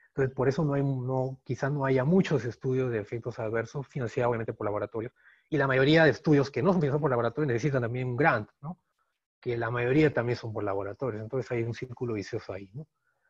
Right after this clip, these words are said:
Entonces, les pregunto, también para abrir la, la discusión, ¿qué otros efectos secundarios tienen los aines? No solamente sangrado gastrointestinal.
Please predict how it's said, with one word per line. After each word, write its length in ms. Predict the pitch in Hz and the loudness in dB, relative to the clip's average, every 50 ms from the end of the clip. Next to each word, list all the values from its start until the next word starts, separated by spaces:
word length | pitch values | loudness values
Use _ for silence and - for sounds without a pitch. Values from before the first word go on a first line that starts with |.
| _ _ _ _ _ _ - _ _ | _ _ _ _ _ _ -20 _ _
Entonces, 200 | _ - 175 170 | _ 4 6 6
les 100 | 165 151 | 6 6
pregunto, 720 | - - 165 175 202 220 214 208 196 214 202 190 196 - _ _ _ _ _ _ _ _ _ _ _ _ _ _ _ _ _ | 6 6 8 8 8 8 8 8 8 8 6 6 4 -2 _ _ _ _ _ _ _ _ _ _ _ _ _ _ _ _ _
también 800 | - 139 139 143 151 165 170 175 175 175 175 170 165 151 147 - _ | 0 0 2 4 4 4 6 6 4 4 2 2 0 -2 -4 -2 _
para 300 | 139 127 120 120 113 117 | 2 4 6 6 6 4
abrir 260 | 120 123 143 151 147 | 4 4 4 4 4
la, 560 | 151 147 143 131 123 117 113 110 113 120 - - - | 4 4 4 4 4 2 0 0 -2 -4 -8 -10 -6
la 120 | 135 123 | -2 -2
discusión, 1000 | 113 110 - - _ _ _ _ - - 120 - - - 143 139 135 135 143 - _ _ _ _ _ _ _ _ _ _ _ _ _ _ _ _ | 0 -2 -2 -6 _ _ _ _ -12 -12 -10 -10 -6 -4 -2 -2 -2 -4 -8 -12 _ _ _ _ _ _ _ _ _ _ _ _ _ _ _ _
¿qué 880 | - 160 156 151 151 156 151 151 151 151 139 135 123 120 117 117 123 - | 2 6 6 8 8 8 8 8 6 6 4 4 2 2 2 0 -4 0
otros 300 | - 175 180 214 175 127 | 0 4 6 6 6 6
efectos 300 | 143 131 156 151 - 147 | 6 4 4 2 2 0
secundarios 640 | - 131 - _ _ _ _ 127 117 123 131 127 - | 0 -2 -6 _ _ _ _ -2 0 2 0 0 0
tienen 160 | - 117 110 | -2 -2 -2
los 160 | 104 - - | -2 -2 -2
aines? 340 | 180 156 110 104 98 101 - - - - _ _ _ _ _ | -2 -2 -2 -4 -8 -10 -12 -20 -20 -20 _ _ _ _ _
No 100 | 135 127 | -10 -8
solamente 480 | - - 143 127 117 117 120 120 - 117 | -6 -4 -4 -2 -2 -2 -4 -4 -6 -8
sangrado 360 | - - 104 104 104 104 104 | -8 -6 -4 -2 0 0 0
gastrointestinal. 840 | 98 98 - - 104 98 104 - _ 113 110 135 156 127 107 107 | 0 -2 -4 -10 -10 -10 -12 -12 _ -12 -6 -4 -4 -4 -4 -8